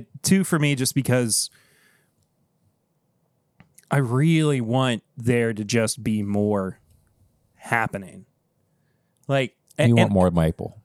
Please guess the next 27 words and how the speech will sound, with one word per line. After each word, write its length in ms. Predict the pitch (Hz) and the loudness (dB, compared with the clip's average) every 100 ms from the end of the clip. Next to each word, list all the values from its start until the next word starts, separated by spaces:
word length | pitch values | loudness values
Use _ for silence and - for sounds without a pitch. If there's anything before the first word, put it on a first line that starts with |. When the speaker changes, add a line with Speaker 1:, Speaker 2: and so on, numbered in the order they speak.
| _ _ _ _ _ _ _ _ - | _ _ _ _ _ _ _ _ -2
Speaker 1:
I 100 | 220 | 0
just 240 | 311 - | 0 2
want 180 | 240 - | 0 0
something. 500 | 147 147 - 107 - | -2 -2 -2 -6 -6
Speaker 2:
Yeah. 260 | - 101 98 | -6 -4 -2
Speaker 1:
<laughs> 680 | - 226 269 - - 277 226 | 0 2 0 -2 -6 -6 -2
And 240 | 185 190 185 | 2 0 0
I 80 | 170 | 0
mean, 180 | 185 190 | 2 2
what 180 | 165 214 | 2 0
it 100 | 180 | 0
has 400 | 170 190 175 - | 0 0 0 0
is 300 | 160 151 113 - _ _ | 0 0 -2 -12 _ _
it's 200 | 170 156 | -4 2
not 180 | 185 185 | 2 2
a, 80 | 180 151 | 0 0
it's 160 | 151 | 0
not 220 | 185 170 127 - | 0 0 -2 -2
a 60 | |
bad 320 | 127 120 139 147 | 0 2 2 0
experience. 800 | - - 123 147 170 185 - - _ - _ _ _ _ _ _ _ _ _ - | -2 -2 0 0 0 0 -4 -8 _ -20 _ _ _ _ _ _ _ _ _ -2
The 100 | 160 | 0
mouthfeel 540 | 160 165 208 220 233 | 2 0 0 -2 0
is 80 | 226 | 0
a 60 | 220 | -2
little 240 | 226 226 | 0 -2
strange 880 | - - - 196 233 247 233 - - | -2 -6 -2 0 0 -2 -4 -8 -12